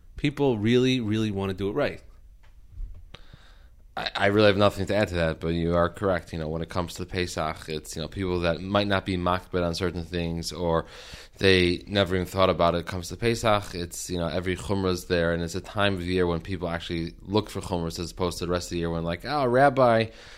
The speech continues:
Speaker 2: you know, do I really need to do that? Do I have to be so machmer?" But one of the things, I guess, you know, and it's the zchus for Klal Yisrael is that it comes to Pesach and people really try to do whatever they can, not just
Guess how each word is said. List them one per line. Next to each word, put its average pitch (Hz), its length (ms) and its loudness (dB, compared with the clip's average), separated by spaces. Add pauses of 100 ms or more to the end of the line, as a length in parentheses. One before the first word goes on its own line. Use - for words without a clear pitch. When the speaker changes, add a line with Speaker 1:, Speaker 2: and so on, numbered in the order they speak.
(160)
Speaker 2:
you 110 40 -6
know, 104 140 0
do 98 140 2
I - 20 8
really 107 280 6
need 104 120 2
to 101 80 4
do 104 200 2
that? 98 280 6
Do 101 80 0
I 92 40 4
have 90 100 0
to 98 100 -6
be 92 140 -2
so 98 140 -4
machmer?" 98 440 -2
But 92 260 -2 (320)
one 110 220 0
of 110 80 0
the - 40 -8
things, 101 180 0
I 92 80 0
guess, 95 300 0
you 95 60 -4
know, 85 320 -2
and 87 360 -6 (580)
it's - 280 -6
the 90 320 6
zchus 107 360 2
for 120 80 -4
Klal 139 240 2
Yisrael 110 220 2
is 92 80 0
that 90 160 0
it 85 160 -8
comes 110 240 -6
to - 100 -14
Pesach 104 540 2
and 90 120 -8
people 90 220 -4
really 92 220 4
try 92 240 2
to 90 80 2
do 87 160 2
whatever 87 260 2
they 87 100 2
can, 90 320 0
not 98 220 2
just 98 300 2